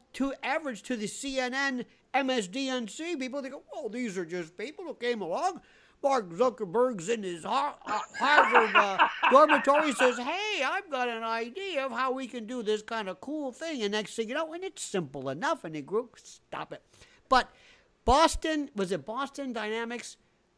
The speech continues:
Speaker 1: The notion
Speaker 2: Yes.
Speaker 1: of
Speaker 2: Yes.
Speaker 1: robots.
Speaker 2: Yes.
Speaker 1: One of the
Speaker 2: Alphabet
Speaker 1: things
Speaker 2: Boston.
Speaker 1: they saw that,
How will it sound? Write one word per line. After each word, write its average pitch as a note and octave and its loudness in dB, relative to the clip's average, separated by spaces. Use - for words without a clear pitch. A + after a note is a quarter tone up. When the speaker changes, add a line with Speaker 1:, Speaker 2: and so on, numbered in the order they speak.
Speaker 1:
The F#3 -2
notion C4+ 0
Speaker 2:
Yes. G#3 2
Speaker 1:
of F3 -12
Speaker 2:
Yes. E3+ -6
Speaker 1:
robots. G3+ 6
Speaker 2:
Yes. D#3 -8
Speaker 1:
One D#4 6
of F4+ 4
the - 2
Speaker 2:
Alphabet G3+ 4
Speaker 1:
things C#4 6
Speaker 2:
Boston. - -2
Speaker 1:
they G#3+ -2
saw A3 0
that, A3+ -2